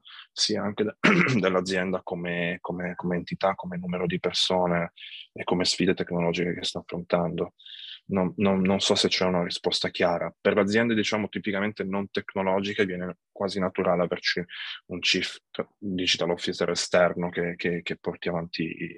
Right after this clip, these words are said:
la trasformazione digitale, ma perché è un qualcosa che è totalmente nuovo, che si aggrappa a un business che, che, che, che magari con la digitalità non ha, non ha niente a che vedere. Però per un'azienda,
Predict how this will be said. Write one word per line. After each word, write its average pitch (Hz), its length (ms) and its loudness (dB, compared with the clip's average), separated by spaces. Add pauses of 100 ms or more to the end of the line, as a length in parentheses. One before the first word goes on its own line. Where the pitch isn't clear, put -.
la - 80 -12
trasformazione 87 680 -2
digitale, 82 680 0 (480)
ma 95 120 4
perché 98 280 4
è - 20 8
un 98 80 4
qualcosa 95 460 4
che 92 100 0
è 87 80 -2
totalmente 92 760 2
nuovo, 90 400 4
che 87 120 -2
si - 120 -2
aggrappa 85 420 -4
a 87 40 -2
un 85 100 -6
business 87 400 -4
che, - 160 -4
che, - 240 -4
che, 82 240 -2
che - 140 0
magari 87 500 2
con 87 140 0
la 87 40 4
digitalità 85 540 2
non 87 160 0
ha, 85 100 -2 (760)
non 87 200 -2
ha 87 40 2
niente 87 260 -2
a - 40 -6
che 87 80 -2
vedere. 85 300 2 (420)
Però 101 180 2
per 190 120 4
un'azienda, - 460 2